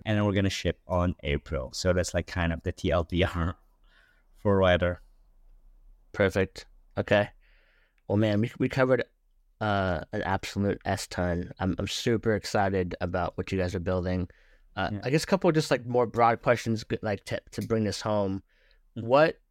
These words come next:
Speaker 2: and this could be a broad, like, across the
Speaker 1: Mm-hmm.
Speaker 2: entire ecosystem or just in your general life, like, what are you most excited about right now? And it could be with Rider, it could be in the space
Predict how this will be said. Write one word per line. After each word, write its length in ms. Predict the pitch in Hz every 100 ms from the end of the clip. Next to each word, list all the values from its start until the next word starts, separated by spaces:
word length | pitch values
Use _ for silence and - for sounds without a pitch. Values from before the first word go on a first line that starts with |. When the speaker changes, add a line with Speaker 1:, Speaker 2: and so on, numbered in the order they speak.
| -
Speaker 2:
and 100 | 131
this 100 | 139
could 120 | 151
be 80 | 143
a 40 |
broad, 540 | 120 113 113 113 113 107
like, 220 | 113 104
across 340 | 110 - 131 -
the 80 | 117
Speaker 1:
Mm-hmm. 80 | 131
Speaker 2:
entire 340 | 120 120 117
ecosystem 880 | 113 110 104 113 104 110 104 101 -
or 140 | 104
just 220 | 101 101 -
in 80 |
your 100 | 110
general 340 | 104 104 101 92
life, 440 | 92 92 - -
like, 160 | - -
what 200 | 113 123
are 40 | 139
you 160 | 139
most 360 | 117 110 104 -
excited 400 | 98 - 92 87
about 260 | 85 80 -
right 180 | 73 58
now? 220 | 67 58
And 100 | 87
it 80 | 104
could 120 | 107
be 120 | 117
with 160 | 120 113
Rider, 460 | 107 104 104 101 -
it 120 | -
could 120 | 101
be 140 | 104 104
in 100 | 98
the 100 | 90
space 480 | - 104 98 -